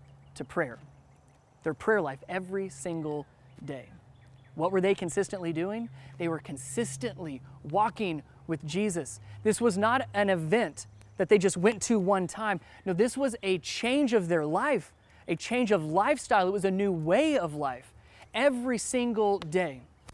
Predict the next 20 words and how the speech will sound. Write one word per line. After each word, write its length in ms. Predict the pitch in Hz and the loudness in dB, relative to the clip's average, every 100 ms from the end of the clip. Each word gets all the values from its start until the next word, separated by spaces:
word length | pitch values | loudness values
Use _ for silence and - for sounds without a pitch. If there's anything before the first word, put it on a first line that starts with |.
| _ _ _ _ _ _ - | _ _ _ _ _ _ -2
every 320 | 202 220 247 | 2 4 2
single 320 | - 190 165 | 2 0 0
day, 120 | 147 123 | -4 -4
don't 140 | 185 | -4
miss 120 | 190 | -4
that. 100 | 143 | -4
Remember, 340 | 147 180 240 254 - - - | 0 2 2 0 -8 -20 0
every 560 | 202 254 226 233 240 233 | 4 6 6 2 2 2
day, 420 | 170 175 185 139 - - - | 2 4 4 0 -8 -18 -4
this 320 | 151 202 - | 2 2 2
is 180 | 226 190 | -4 -4
what 280 | 175 180 - | -2 -2 -4
they 360 | 160 160 156 143 _ _ | -6 -4 -4 -8 _ _
did. 260 | 147 147 117 - _ _ _ - | -10 -10 -12 -20 _ _ _ -8
Consistently 800 | 170 - 269 240 - 165 147 131 - | -6 -2 0 0 -2 -8 -10 -14 -16
walking 540 | - 185 208 - 185 165 _ | -6 -2 -2 -4 -6 -6 _
with 140 | 160 143 | -12 -10
Jesus 480 | - 147 131 123 - - - - | -6 -6 -6 -14 -20 -20 -16 -2
every 420 | 208 180 147 143 | -2 -2 -4 -10
single 600 | 135 - 175 160 139 127 | -8 -4 -4 -2 -6 -8